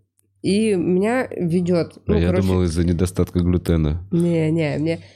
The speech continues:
Speaker 1: шея и позвоночник, из-за того, что я стоматологом
Speaker 2: Да.
Speaker 1: работала, я иногда на долю секунды могу, э,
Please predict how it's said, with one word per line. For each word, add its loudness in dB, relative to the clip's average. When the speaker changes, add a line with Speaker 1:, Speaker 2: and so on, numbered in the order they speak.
Speaker 1:
шея -2
и -12
позвоночник, -2
из-за -8
того, 0
что -6
я -8
стоматологом 0
Speaker 2:
Да. 2
Speaker 1:
работала, 0
я 2
иногда 0
на 0
долю 0
секунды -2
могу, -2
э, 2